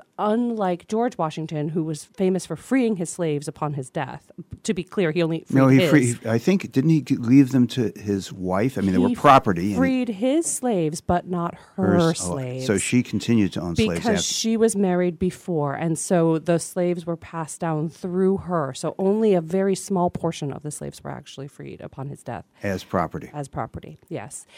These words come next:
Speaker 1: Dolly Madison, it was expected that James Madison would do the same, and there's a lot of intrigue as to whether he did do that in a will somewhere. The slaves thought that he was going to, but Dolly Madison did not free anybody. In fact, Dolly Madison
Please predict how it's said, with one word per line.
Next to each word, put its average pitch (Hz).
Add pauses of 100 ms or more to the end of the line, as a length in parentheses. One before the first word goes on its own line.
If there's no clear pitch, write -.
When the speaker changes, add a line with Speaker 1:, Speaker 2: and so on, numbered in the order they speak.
(240)
Speaker 1:
Dolly 233
Madison, 262
it 220
was 220
expected 240
that 165
James 202
Madison 160
would 160
do 160
the 156
same, 156
and 165
there's 160
a -
lot 180
of 175
intrigue 196
as 156
to 190
whether 156
he 160
did 190
do 214
that 202
in 175
a 151
will 208
somewhere. 196
The 147
slaves 165
thought 170
that 165
he 151
was 151
going 214
to, 190 (380)
but 165
Dolly 180
Madison 175
did 170
not 160
free 156
anybody. 135 (540)
In 226
fact, 294
Dolly 214
Madison 214